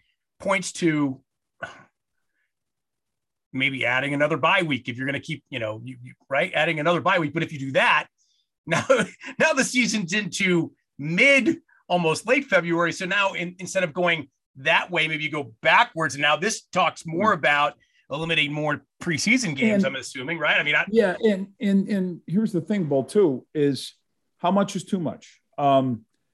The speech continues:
Speaker 2: N F L ratings are, are, T V ratings are up, are, are doing well, uh, rebounded strong from last year. And last year was such a,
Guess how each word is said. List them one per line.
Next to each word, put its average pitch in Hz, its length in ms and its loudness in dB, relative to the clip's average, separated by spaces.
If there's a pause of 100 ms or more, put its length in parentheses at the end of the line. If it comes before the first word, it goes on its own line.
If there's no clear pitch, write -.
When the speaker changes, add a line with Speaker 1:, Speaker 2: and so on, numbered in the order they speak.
(760)
Speaker 2:
N 180 120 2
F 202 180 -2
L 175 380 6 (320)
ratings 143 640 2
are, 127 260 -2
are, 120 200 -4
T 175 220 -4
V 175 140 0
ratings 139 500 2 (140)
are 127 260 0
up, 117 240 -10 (220)
are, 123 280 0
are 120 180 -4
doing 127 420 -2
well, 107 320 0 (560)
uh, 104 300 -4
rebounded 131 680 0
strong 131 580 -2
from 117 280 -6
last 117 380 -6
year. 113 100 -10
And 165 80 -8
last 226 280 -4
year 131 100 -2
was 107 180 -4
such - 220 -8
a, 98 100 -10